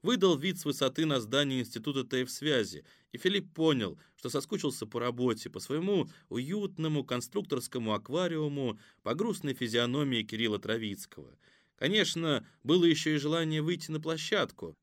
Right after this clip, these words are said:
но оно ушло на второй план. Тело и так каждый день получало свою дозу упражнений, потому что без самотренировки любой спортсмен потерял бы форму в три дня. А мозг, мозг можно было тренировать только в привычных условиях.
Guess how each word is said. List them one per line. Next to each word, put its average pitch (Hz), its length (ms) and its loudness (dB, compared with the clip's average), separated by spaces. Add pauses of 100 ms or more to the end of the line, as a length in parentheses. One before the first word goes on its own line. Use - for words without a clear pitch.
но 214 200 2
оно 220 240 4
ушло 156 280 0
на 139 100 2
второй 123 320 0
план. 110 480 0 (280)
Тело 196 240 4
и 139 60 4
так 180 240 0
каждый 117 300 -2
день 113 240 0
получало 110 400 0
свою 107 300 -2
дозу 104 300 0
упражнений, 120 760 -2 (180)
потому 170 300 0
что - 160 -6
без 143 200 -2
самотренировки 135 840 0
любой 110 280 0
спортсмен 120 680 -4 (180)
потерял 160 340 0
бы 131 140 -2
форму 127 380 0
в 110 60 -12
три 110 180 -4
дня. 101 360 0 (480)
А 107 120 -2
мозг, 202 480 -2 (260)
мозг 220 380 0
можно 160 360 2
было 160 200 2
тренировать 139 480 0
только 156 300 0
в 131 40 -18
привычных 139 540 -2
условиях. 135 640 -2